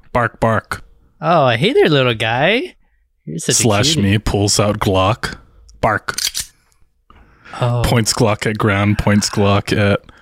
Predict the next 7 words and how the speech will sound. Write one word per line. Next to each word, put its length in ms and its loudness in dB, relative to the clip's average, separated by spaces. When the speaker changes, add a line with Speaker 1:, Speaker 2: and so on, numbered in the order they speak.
Speaker 1:
mailman, 520 2
bark, 280 -2
Speaker 2:
O-, 60 -2
Speaker 1:
bark. 300 -4
Speaker 2:
okay, 320 0
okay, 460 0
okay. 400 0